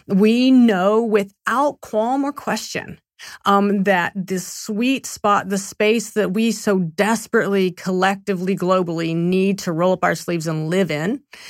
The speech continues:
is that fifth to eighth grade, fifth to ninth grade, you know, that middle sort of school or middle life, uh, for those students sort of experience, because so many things happen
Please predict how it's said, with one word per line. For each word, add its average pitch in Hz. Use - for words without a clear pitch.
is 180
that 160
fifth -
to -
eighth -
grade, 139
fifth 180
to -
ninth 143
grade, 143
you 185
know, 180
that 170
middle 202
sort 190
of 165
school 202
or 175
middle 185
life, 160
uh, 165
for 175
those 165
students 165
sort 175
of 165
experience, 175
because 160
so 220
many 233
things 196
happen -